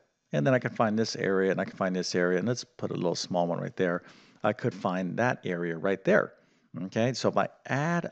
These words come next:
up, right, if I find the sum of this guy, this guy, this guy, and this guy, all right, I'm going to have some basic idea of the area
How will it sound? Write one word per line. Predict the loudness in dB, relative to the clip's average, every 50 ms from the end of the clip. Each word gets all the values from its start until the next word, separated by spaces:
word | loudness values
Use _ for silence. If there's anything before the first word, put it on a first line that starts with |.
| 0
up, | 2 2 4 4 2 0 0 -8 -14 -16 -18 _
right, | -8 -4 -2 -2 -2 -2 -4
if | -6 -10 -4 -2
I | -2 -2
find | -2 -4 -2 2 2 4 4 4 4
the | 2 2
sum | 2 0 -2 2 4 4 4 4 4 2 0 -2 -6 -14 -20 -20 -20 -20 -20 -20 -12 _
of | 2 4 4 4 4 2 2
this | 0 0 0 2
guy, | 0 2 2 4 4
this | 2 2 0
guy, | 0 2 2 2 2
this | 2 -2 -2
guy, | -4 -4 -4
and | 0 0
this | 0 0 0
guy, | 0 0 0 0 -2 -4 -8 -12 _ _ _ _ -4
all | 0
right, | 2 2 0 0 -4 -2
I'm | -2 -2 2
going | 2 2 2 0
to | -2
have | -2 0 0 0 0
some | 0 0 0 0 0 -2 -6 _ _
basic | 0 2 2 2 0 -2 -2 -2 -2 -2 -2 -4 -6 -2
idea | -2 -2 -2 -2 -2 0 2 2 4 4 4 4 2 -2 -12 -20 -20 -20 -20 -20 -20 _ _
of | 0 2 4 4 6 4 4 2 0
the | 2 2 2 2 0 0
area | 0 2 4 4 4 4 2 2 0 2 4 4 2 2 0